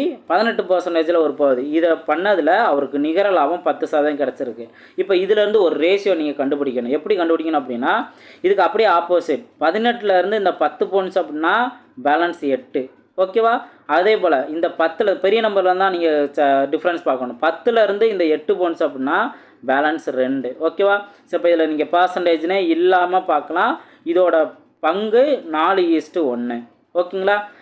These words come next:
இப்போ இதுலேருந்தே நீங்க இந்த நாலு ஈஸ்ட்டு ஒண்ணுங்கிறத நீங்க ரெண்டு வேல்யூ நீங்க தெரிஞ்சுக்கணும். மொத்த அளவு என்ன, மொத்த பங்கு. நான் ஏற்கனவே இந்த மாதிரி பந்து-, பங்குங்கிற கான்செப்ட்ல ஒரு ரேஷியோ வச்சு பார்க்கலாம்னு சொல்லியிருக்கேனா, மொத்த வேல்யூ நாலு plus அஞ்சு, ஓகேவா? இந்த அஞ்சுல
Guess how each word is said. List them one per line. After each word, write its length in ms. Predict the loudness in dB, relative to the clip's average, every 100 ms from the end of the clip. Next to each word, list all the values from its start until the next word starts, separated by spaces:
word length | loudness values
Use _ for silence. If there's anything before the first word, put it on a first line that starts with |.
| _
இப்போ 180 | -2 2
இதுலேருந்தே 320 | 2 2 2
நீங்க 180 | 0 -2
இந்த 140 | 0
நாலு 300 | 0 2 2 0
ஈஸ்ட்டு 280 | -2 -2 0
ஒண்ணுங்கிறத 640 | 0 0 -2 0 0 2 2 2 2 -2 -12 _
நீங்க 220 | -2 0
ரெண்டு 300 | 2 2 0
வேல்யூ 300 | 2 2 2 0
நீங்க 200 | 0 0
தெரிஞ்சுக்கணும். 520 | 0 0 -2 -4 -2
மொத்த 360 | -2 -2 0 2
அளவு 220 | 4 2
என்ன, 220 | 2 0 0
மொத்த 280 | 0 0 0
பங்கு. 300 | 0 0 0
நான் 180 | 2 2
ஏற்கனவே 240 | 2 0 -2
இந்த 100 | 0
மாதிரி 160 | 0
பந்து-, 380 | 0 0 -2 -2
பங்குங்கிற 460 | -2 -2 0 0 0
கான்செப்ட்ல 440 | 0 -2 -2 2
ஒரு 140 | 2 2
ரேஷியோ 320 | 0 2 2
வச்சு 240 | 2 -2
பார்க்கலாம்னு 380 | -2 -2 -2 -4
சொல்லியிருக்கேனா, 380 | -4 -6 -2 -2 -2 -10 -20 -10
மொத்த 300 | -4 0 2
வேல்யூ 300 | 2 4 2
நாலு 300 | 2 2 0
plus 280 | 0 -2 0 -2
அஞ்சு, 320 | -2 -6 -8
ஓகேவா? 280 | -8 -2 0 0
இந்த 180 | 0 -2
அஞ்சுல 400 | -2 -2 0